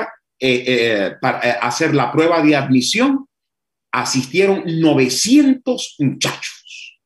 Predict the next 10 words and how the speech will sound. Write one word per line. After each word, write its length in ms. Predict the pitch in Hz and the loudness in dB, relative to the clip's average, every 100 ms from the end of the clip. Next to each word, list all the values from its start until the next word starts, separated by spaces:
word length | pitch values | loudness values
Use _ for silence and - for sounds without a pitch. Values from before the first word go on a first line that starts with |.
| - | -8
novecientos 840 | 139 123 120 - 233 226 - 185 | -4 -4 -4 -4 -6 -6 -8 -6
muchachos. 500 | 127 98 - - - _ _ _ _ _ _ _ _ _ _ _ _ _ _ _ _ _ _ _ _ | -6 -6 -8 -12 -20 _ _ _ _ _ _ _ _ _ _ _ _ _ _ _ _ _ _ _ _
Cuando 280 | - 135 262 | -2 2 4
Rubén 320 | 311 277 269 | 4 4 2
se 160 | - 240 | 2 0
me 100 | 247 | 0
acerca 580 | - 165 135 135 143 - | 0 0 -2 -4 -8 -10
y 100 | 113 | -8
me 140 | 107 | -4
dice: 500 | 123 151 147 123 - | 0 0 0 -4 -6